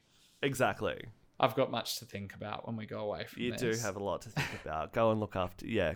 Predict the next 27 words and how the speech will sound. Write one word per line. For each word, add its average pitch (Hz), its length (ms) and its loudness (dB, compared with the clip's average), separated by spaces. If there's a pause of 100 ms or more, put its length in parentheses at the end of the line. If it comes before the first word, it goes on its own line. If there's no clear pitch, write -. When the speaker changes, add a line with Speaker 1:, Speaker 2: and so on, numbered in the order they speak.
Speaker 1:
go 104 180 4
and 98 200 0 (460)
realise 101 500 4
your, 87 340 0
your 95 180 0
issues. - 560 -8
That - 100 -4
would - 100 -10
be - 80 -6
smart. 71 340 -6 (680)
Speaker 2:
So 180 200 10
our 160 180 10
final 180 380 10
question 170 400 4
is, 139 160 2
uh, 143 360 4
no, 175 200 10
what, 180 360 6
what 175 160 6
kind 196 200 6
of 185 100 6
visual 135 480 4
are 113 120 4
you 113 340 0
expecting 110 680 0
from 107 240 -6
her? 104 240 -6